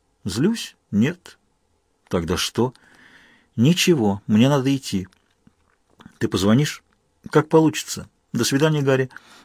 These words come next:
Она шагнула к автомобилю, но потом остановилась и обернулась к Босху. «Это ведь с прокурором ты сейчас говорил, там, у машины?» «Да». «Будь осторожен, Гарри.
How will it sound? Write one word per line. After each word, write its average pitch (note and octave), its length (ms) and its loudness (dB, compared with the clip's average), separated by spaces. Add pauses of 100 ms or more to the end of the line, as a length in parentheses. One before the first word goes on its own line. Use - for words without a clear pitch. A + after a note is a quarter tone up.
(220)
Она A#2 220 6
шагнула A2+ 420 6
к - 60 -2
автомобилю, G#2+ 540 4
но G2 100 4
потом A2+ 280 2
остановилась A2 680 0 (800)
и G2+ 80 6
обернулась A2+ 500 6
к F2+ 60 -10
Босху. A2+ 460 2 (880)
«Это A2+ 200 2
ведь B2+ 120 4
с - 80 -4
прокурором D#3 560 6
ты A2+ 100 -4
сейчас G#2 220 2
говорил, G2+ 380 2
там, G2+ 200 0
у F#2 60 0
машины?» F#2+ 420 -4 (880)
«Да». E2 400 -2 (880)
«Будь A#2+ 300 2
осторожен, D3 640 2
Гарри. A#2 320 -2